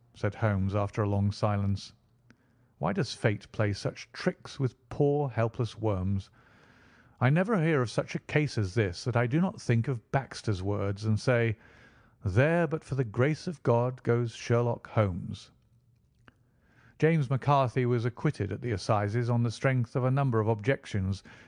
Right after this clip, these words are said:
which had been drawn out by Holmes and submitted to the defending counsel.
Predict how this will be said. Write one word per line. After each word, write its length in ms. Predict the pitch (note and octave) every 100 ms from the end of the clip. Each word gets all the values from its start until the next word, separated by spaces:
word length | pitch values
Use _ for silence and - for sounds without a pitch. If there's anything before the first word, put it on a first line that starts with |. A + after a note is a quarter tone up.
| -
which 160 | A#2
had 120 | B2 A2+
been 180 | A2
drawn 320 | G#2 B2+ B2 A2
out 300 | G#2 G#2 -
by 160 | G#2+
Holmes 520 | G2+ A#2+ G2+ G2 G#2+ - - - -
and 200 | A#2 A2
submitted 600 | A#2+ A2 A2+ - F#2+ F#2
to 120 | G#2+
the 100 | G#2
defending 560 | G#2 - A#2 A2+ A2+ G#2+
counsel. 580 | B2 B2 G#2+ F#2 F2+